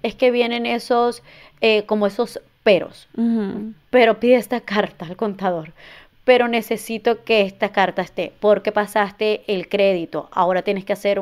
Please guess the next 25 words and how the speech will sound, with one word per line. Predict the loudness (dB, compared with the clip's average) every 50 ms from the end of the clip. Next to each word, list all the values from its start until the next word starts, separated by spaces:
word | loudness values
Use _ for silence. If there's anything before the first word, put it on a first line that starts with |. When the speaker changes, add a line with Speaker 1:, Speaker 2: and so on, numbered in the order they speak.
| -6 -10 -10
Speaker 1:
una | -6 -6 -4 -4 -4 -4 -4 -2
carta | -2 -2 -2 0 0 0
de | 0
rechazo | 0 -2 -2 -2 -2 -2 -2 -2 -4 -6 -8 -12 -20 -20 -20 _ -2
de | -2 0 2
que | 2 0
es | 0 0 -4
inquirer, | -6 -2 2 2 4 4 4 4 2 2
no | 0 0 0 0
te | -2
pertenece, | -2 -2 -4 -4 -4 -4 -2 -2 -2 -2 -2 -4 -6 -4
tú | -4 -4 -4
no | -2
diste | -2 -2 0
Speaker 2:
Ujú. | 2 2
Speaker 1:
autorización". | 2 2 2 2 0 -2 -4 -6 -8 -16 -20 -20
Entonces, | _ -12 -6 -2 -2 -2 -2 -4 _ _ _ _ _ _ _ _ _ _ -20 -20 -20 -20 -20 -20 -20 -20 _ _ _ _
Speaker 2:
Sí. | _ -14 -10 -8 -6 -6 -4 -6 -6 -6 -8 -10 -12 -12 -14 -16 -16 -18 -20 _ _ _ _ _ _ _ _ _ _ _ _ _ _
Speaker 1:
pero | 4 6 6 6 6
yo | 4 2 2
digo | 2 2 0 0 0
que | 0
una | 0 2 2
buena | 4 4 4 2 2 2
preparación | 2 0 0 0 0 0 0 0 2 2 2 2 0